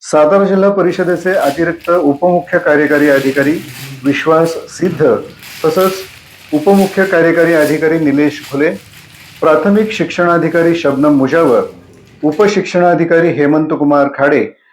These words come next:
यांच्या हस्ते शिक्षण अभ्यासक शिवाजी राऊत लिखित एकात्मिक शिक्षण या पुस्तकाचा प्रकाशन सोहळा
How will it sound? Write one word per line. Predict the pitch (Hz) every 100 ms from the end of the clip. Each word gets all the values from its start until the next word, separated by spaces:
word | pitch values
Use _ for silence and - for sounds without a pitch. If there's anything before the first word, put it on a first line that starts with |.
| _ 131
यांच्या | 156 160 202
हस्ते | 170 170 165 131 113 - _ _
शिक्षण | - 170 - 214
अभ्यासक | 208 165 185 180 202 202
शिवाजी | 165 170 165 165
राऊत | 160 165 160
लिखित | 151 175 185 - _ _ _ _ _ _
एकात्मिक | 151 - 202 196 196 208 - - _
शिक्षण | - 165 - 180 139 143 - - _ -
या | 160 165
पुस्तकाचा | 170 165 190 185 185 202
प्रकाशन | 170 170 175 175
सोहळा | 160 165 151 156 113